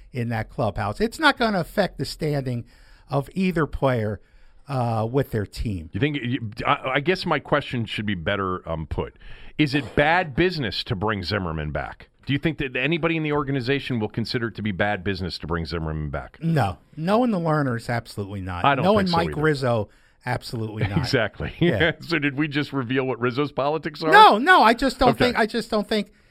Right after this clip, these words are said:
Speaker 1: he would let any politics, one way or the other, affect a, a decision to bring back a baseball player.
Speaker 2: I agree with you,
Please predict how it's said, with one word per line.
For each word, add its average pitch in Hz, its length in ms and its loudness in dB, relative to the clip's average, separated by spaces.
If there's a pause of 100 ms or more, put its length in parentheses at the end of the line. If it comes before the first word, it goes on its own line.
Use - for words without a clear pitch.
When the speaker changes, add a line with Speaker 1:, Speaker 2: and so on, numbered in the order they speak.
(120)
Speaker 1:
he 247 180 0
would 233 180 2
let 202 280 2
any 294 280 2
politics, 139 640 2
one 185 160 -2
way 185 140 2
or 175 100 2
the 180 140 0
other, 190 340 2 (420)
affect 160 400 0
a, 151 380 -4
a 147 40 -2
decision 135 520 -4
to 123 60 -4
bring 135 180 -6
back 123 260 -2
a 117 40 -12
baseball 101 480 -6
player. 78 380 -10
Speaker 2:
I 127 160 4
agree 127 520 -2
with 175 240 0
you, 226 300 -2